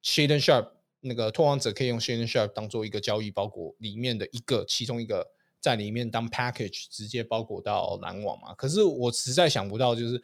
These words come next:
拓荒者有什么球员，难道一个 Shaedon Sharpe 就够了嘛？对不对？拓荒者根本没有一个交易包裹去换K D啊，没有，完全没有。你没有一个合理的交易包裹可以给篮网的，除非篮网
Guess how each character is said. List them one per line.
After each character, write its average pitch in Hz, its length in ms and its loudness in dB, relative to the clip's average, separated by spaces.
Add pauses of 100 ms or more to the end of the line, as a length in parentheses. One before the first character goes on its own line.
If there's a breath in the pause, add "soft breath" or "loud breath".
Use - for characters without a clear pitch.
(280 loud breath)
拓 147 200 6
荒 135 140 2
者 123 140 0
有 107 120 -2
什 110 120 -8
么 101 100 -6
球 98 220 -4
员， 98 120 -4
难 110 140 -4
道 143 140 4
一 139 80 -2
个 123 120 0
Shaedon 127 320 -2
Sharpe 113 200 0
就 107 120 -6
够 95 280 -2
了 87 80 -6
嘛？ 82 240 -14
对 101 100 -12
不 98 60 -8
对？ 95 100 -6
拓 208 180 4
荒 254 120 8
者 190 80 0
根 202 160 2
本 139 100 4
没 135 140 2
有 139 180 2
一 117 40 -2
个 117 180 -2 (160)
交 143 180 4
易 143 120 0
包 127 200 2
裹 104 220 -6
去 - 160 -8
换 113 340 0 (640)
K 110 220 0
D 98 180 -6
啊， - 240 -6
没 107 200 -6
有， - 280 -6
完 104 180 -4
全 113 120 -2
没 98 160 -6
有。 - 120 -14 (200)
你 123 160 -4
没 131 100 0
有 160 140 2
一 147 40 -2
个 139 220 0 (180 loud breath)
合 135 320 -2
理 120 140 -2
的 98 80 -4
交 107 220 -2
易 107 80 -4
包 104 160 0
裹 95 120 -4
可 - 160 -6
以 98 80 -4
给 92 320 -6 (320)
篮 101 240 -6
网 85 200 -8
的， 92 60 -12
除 135 200 -4
非 156 140 8
篮 120 180 2
网 107 180 -4